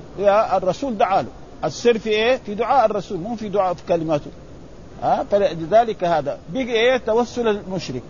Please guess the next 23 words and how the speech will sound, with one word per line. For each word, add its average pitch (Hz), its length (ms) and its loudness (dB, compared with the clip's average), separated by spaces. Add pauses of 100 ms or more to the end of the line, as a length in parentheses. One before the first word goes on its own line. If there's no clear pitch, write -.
(360)
وهو 214 460 2
الذي 175 360 0
إيه؟ 175 220 2 (360)
الذي 170 520 -2 (280)
لا 180 160 6
يجوز، 143 200 -4
مثلًا 151 260 -6
يدعو 156 240 -6
الأولياء 139 600 0
أو 147 100 -2
يدعو 151 260 -6
الصالحين 143 640 -2
أو 151 160 -4
يستغيث 143 500 -6
بهم 180 340 0
أو 151 160 0
يدعو 160 240 0
الأصنام. 147 520 -4 (280)
ها؟ 208 280 2 (220)
هذا 202 320 2
موجود، 165 520 0
هذا 202 320 2
شرك، 143 440 -2